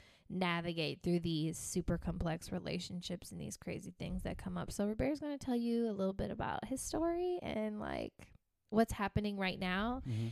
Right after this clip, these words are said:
Speaker 1: And, um, I don't wanna, like, speak for him, but I think it's really important.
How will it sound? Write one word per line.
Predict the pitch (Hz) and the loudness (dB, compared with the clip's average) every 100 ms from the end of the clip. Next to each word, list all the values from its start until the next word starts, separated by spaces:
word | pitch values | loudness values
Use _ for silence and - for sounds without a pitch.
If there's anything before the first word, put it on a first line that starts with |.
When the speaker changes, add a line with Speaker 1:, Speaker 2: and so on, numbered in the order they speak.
| - - _ | -4 -16 _
Speaker 1:
And, | 196 196 185 180 | 4 6 6 4
um, | 160 160 - - _ _ | 2 2 -2 -12 _ _
I | 214 | 6
don't | 233 | 8
wanna, | 233 208 | 8 6
like, | 165 143 | 4 4
speak | - - 202 - | 0 2 2 4
for | 240 | 6
him, | 240 262 269 269 - - - | 6 6 4 0 -6 -16 -8
but | - 185 196 190 | 4 8 10 8
I | 185 220 | 4 4
think | 247 247 | 6 6
it's | 226 - | 6 8
really | 196 196 | 6 8
important. | 185 180 - 180 185 185 175 175 | 4 4 6 6 6 4 2 -4